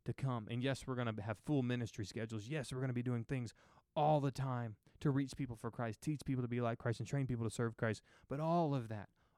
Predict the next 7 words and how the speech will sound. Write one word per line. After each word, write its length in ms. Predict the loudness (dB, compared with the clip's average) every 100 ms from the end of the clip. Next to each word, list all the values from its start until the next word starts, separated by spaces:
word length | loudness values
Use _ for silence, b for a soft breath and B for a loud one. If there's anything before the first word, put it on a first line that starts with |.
| _
all 420 | -2 2 4 4 0
of 160 | -2
that 300 | -8 -10 -16 -20 _ _ _ _ _ _ _ _ _ -12
is 160 | -10
to 120 | -8 -8
help 420 | -4 -4 -4 -6 _ _ _
people 420 | -8 -6 -10 -14